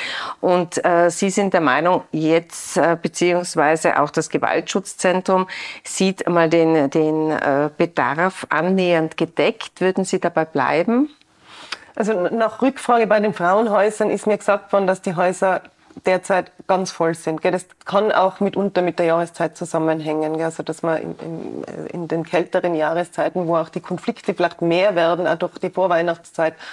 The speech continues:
Speaker 2: dass da die, die Plätze eher schnell voll sind, gell? Also es gibt leider wieder Wartelisten. Äh, wie es aber in dem Bereich oft so ist, das haben wir auch in den Übergangswohnungen, das Angebot schafft die Nachfrage. Also wir könnten wahrscheinlich noch ein Frauenhaus aufmachen mit, äh, fünfzehn Plätzen oder wie auch immer und das wäre auch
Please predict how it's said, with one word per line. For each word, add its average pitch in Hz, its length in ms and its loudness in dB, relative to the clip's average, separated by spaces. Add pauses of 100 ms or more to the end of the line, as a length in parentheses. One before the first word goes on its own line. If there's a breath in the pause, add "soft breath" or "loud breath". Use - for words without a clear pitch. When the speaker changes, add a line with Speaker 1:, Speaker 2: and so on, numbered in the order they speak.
(280 loud breath)
Speaker 2:
dass - 180 -6
da 185 100 -2
die, 180 280 0
die 180 120 -4
Plätze - 380 -2
eher 175 260 2
schnell 160 400 -2 (120)
voll 175 360 -2
sind, 151 340 -6
gell? 160 120 -2
Also 165 120 -2
es 165 160 -8
gibt - 300 -6
leider 180 380 2
wieder 175 200 -2
Wartelisten. 180 840 -2 (440 loud breath)
Äh, 170 260 0
wie 214 200 -2
es 226 120 -4
aber 196 160 2
in 196 80 -2
dem 190 120 0
Bereich 180 340 2
oft - 300 -4
so 185 80 -4
ist, 214 240 -4
das 190 140 -6
haben 190 120 0
wir - 140 2
auch 175 100 -2
in 185 100 0
den 180 100 -2
Übergangswohnungen, 175 1080 -2
das 170 160 -4
Angebot 160 500 -4
schafft - 300 -10
die 165 60 -6
Nachfrage. 147 640 -6 (400 loud breath)
Also 165 220 -6
wir 175 80 -2
könnten 185 420 -2
wahrscheinlich 175 420 -2
noch 175 200 -2
ein 185 120 0
Frauenhaus 170 540 -2
aufmachen 165 640 -4
mit, 165 240 -6
äh, 160 360 -8
fünfzehn 175 420 -6
Plätzen 170 320 -4
oder 165 180 -4
wie 165 80 -2
auch 165 80 -6
immer 180 240 -4
und 165 140 -4
das - 140 -12
wäre 156 280 -4
auch 180 220 -2